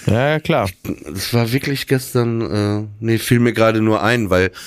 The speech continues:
Speaker 2: weil, äh, weil du fragst ja oft auch, „Wie geht's?“ Und dann sagt man immer, „Ja, oh nee, alles okay“ und so,
Speaker 1: Ja.
Speaker 2: aber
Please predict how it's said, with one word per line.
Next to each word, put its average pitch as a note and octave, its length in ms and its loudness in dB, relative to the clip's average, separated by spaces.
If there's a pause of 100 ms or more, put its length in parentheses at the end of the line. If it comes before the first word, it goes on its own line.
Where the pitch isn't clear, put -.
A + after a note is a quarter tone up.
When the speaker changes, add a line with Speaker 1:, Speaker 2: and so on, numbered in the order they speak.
(260)
Speaker 2:
weil, F#2 420 4
äh, E2+ 460 2
weil F2 420 2
du G#2 480 -4
fragst A#2 360 0
ja - 80 0
oft F#2 180 -2
auch, E2+ 160 -4
„Wie G2 80 0
geht's?“ A#2+ 380 0
Und F#2+ 80 2
dann F#2+ 160 0
sagt G2 240 2
man G2 120 2
immer, F#2 180 2
„Ja, A#2+ 200 4
oh C#3+ 60 0
nee, D#3+ 160 2
alles C#3 320 0
okay“ C#3+ 340 0
und A2+ 160 -2
so, A2+ 240 0
Speaker 1:
Ja. G2+ 100 2
Speaker 2:
aber G#2+ 220 2